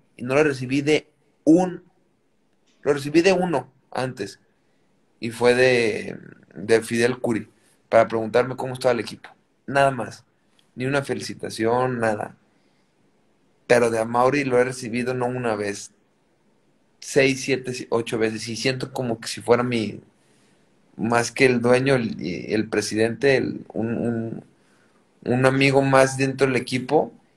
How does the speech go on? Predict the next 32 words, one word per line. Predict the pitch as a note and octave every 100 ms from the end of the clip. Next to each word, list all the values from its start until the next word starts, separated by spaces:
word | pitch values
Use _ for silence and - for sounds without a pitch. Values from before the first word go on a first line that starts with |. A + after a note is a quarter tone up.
| _
y | A#2+
me | A#2 A2+
siento | B2 B2 C3
en |
plena | C3 C3+ C3
confianza | B2 A#2 B2 B2 B2+
de | A#2+
preguntarle | A2+ A2 G#2 G#2+ A2+ A#2+
lo | A#2
que | A#2
yo | A2+
quiera | A2+ B2 B2
y | B2 A2
de, | G#2 - - F2+
de | A2
hablar | G#2+ A2
con | - A2
él. | G#2 D#2+ _ _ _ _ _ _ -
Y | A#2+
si | A#2 B2
me | A#2+
pregunta | A#2 A#2+ B2+ B2+ C3
algo, | C3 D3 D3
de | A2+
hablar | A2+ A2 A2+
con | B2 A#2+
la |
mayor | A2 G#2+ G#2+
sinceridad, | A2+ A#2 A2 G#2 G#2+ G#2+
porque | - -
me | -
sien-, | - G#2+